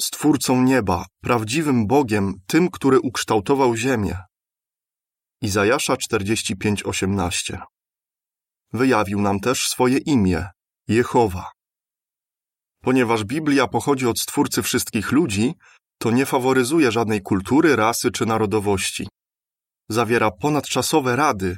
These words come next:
z których odnoszą korzyści ludzie żyjący we wszystkich krajach. Jest najbardziej rozpowszechnioną książką na świecie, dostępną w większej liczbie języków niż jakakolwiek inna książka.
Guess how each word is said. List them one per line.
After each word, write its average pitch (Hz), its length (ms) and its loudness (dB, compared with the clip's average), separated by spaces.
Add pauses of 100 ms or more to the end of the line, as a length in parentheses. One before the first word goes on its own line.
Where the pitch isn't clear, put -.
(140)
z - 100 -8
których 117 360 0
odnoszą 127 380 0
korzyści 123 520 -2
ludzie 139 300 0
żyjący 123 440 -2
we 104 140 0
wszystkich - 600 -2
krajach. 107 600 -4 (1040)
Jest 117 280 0
najbardziej 131 560 2
rozpowszechnioną 123 800 0
książką 131 460 -2
na 117 100 0
świecie, 107 500 -2 (400)
dostępną 127 580 0
w 107 60 -8
większej 143 400 0
liczbie 123 340 -2
języków 117 640 0
niż 117 240 -2
jakakolwiek 131 720 0
inna 110 320 0
książka. 98 640 -6